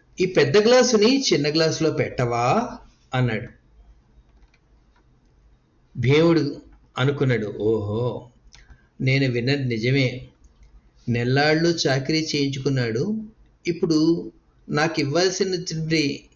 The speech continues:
జీతం డబ్బులు ఎగ్గొట్టడానికి ఈ పనప్పు చెప్పాడు. చేయకపోతే నువ్వు చేయలేదు కాబట్టి ఇవ్వను" అంటాడు అని ఆలోచించి, "అదెంత కష్టమైన పనయ్యా,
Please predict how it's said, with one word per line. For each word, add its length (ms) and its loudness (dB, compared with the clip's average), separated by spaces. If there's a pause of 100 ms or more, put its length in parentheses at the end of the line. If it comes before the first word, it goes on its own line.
జీతం 540 2
డబ్బులు 340 4
ఎగ్గొట్టడానికి 1000 2
ఈ 100 -4
పనప్పు 360 -4
చెప్పాడు. 460 -4 (2250)
చేయకపోతే 520 6
నువ్వు 260 2
చేయలేదు 380 4
కాబట్టి 400 2
ఇవ్వను" 360 0
అంటాడు 380 -6 (840)
అని 480 -2 (140)
ఆలోచించి, 800 -2 (2250)
"అదెంత 500 0
కష్టమైన 440 0
పనయ్యా, 680 0